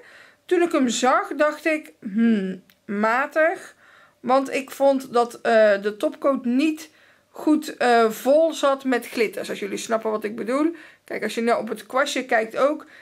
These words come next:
Er zitten niet per se heel veel glitters op. Dus, ehm, ik dacht, ik weet niet of dat, dat een mooi effect gaat geven.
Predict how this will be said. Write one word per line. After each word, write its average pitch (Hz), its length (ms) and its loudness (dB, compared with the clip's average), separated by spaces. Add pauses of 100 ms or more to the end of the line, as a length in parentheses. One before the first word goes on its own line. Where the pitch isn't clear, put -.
(140)
Er 254 80 -10
zitten 262 360 -2
niet 359 240 2
per 277 220 0
se - 120 -2
heel 233 380 2
veel 240 120 0
glitters 311 440 -4
op. 330 340 2 (460)
Dus, 269 320 0
ehm, 247 320 2 (120)
ik 277 180 -2
dacht, 294 220 -2
ik 302 140 -2
weet 302 200 0
niet 349 220 0
of 277 80 -6
dat, 302 120 -2
dat 285 160 0
een 262 120 -2
mooi 254 200 0
effect - 420 -6
gaat 185 180 -6
geven. 202 500 -2